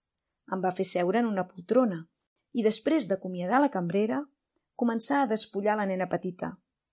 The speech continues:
deixant que el nen es despullés tot sol.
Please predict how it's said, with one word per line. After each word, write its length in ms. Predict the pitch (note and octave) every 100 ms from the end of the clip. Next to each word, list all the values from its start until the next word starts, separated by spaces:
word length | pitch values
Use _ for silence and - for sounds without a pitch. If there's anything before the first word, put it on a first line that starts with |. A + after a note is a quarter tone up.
| _
deixant 320 | G3+ - F#3
que 120 | F3+ F3
el 80 | G#3
nen 220 | B3 C4 C#4+ -
es 160 | F3+
despullés 480 | F3+ - G3+ F#3+ -
tot 160 | F#3+ F#3
sol. 280 | - E3